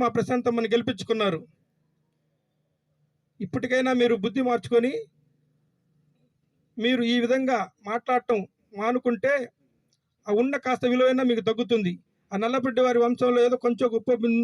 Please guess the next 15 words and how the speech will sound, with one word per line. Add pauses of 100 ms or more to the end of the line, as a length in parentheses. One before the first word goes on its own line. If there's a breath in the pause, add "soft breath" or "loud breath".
(100)
అంటున్నారు
కదా, (400)
అదన్నా
మిగులుతుంది. (1040)
మరోసారి
కానీ (460)
ఇటువంటి
మాటలు
కానీ (360)
మాట్లాడితే
కానీ (340)
ప్రెస్
మీట్లు
పెట్టి (420)
మళ్ళీ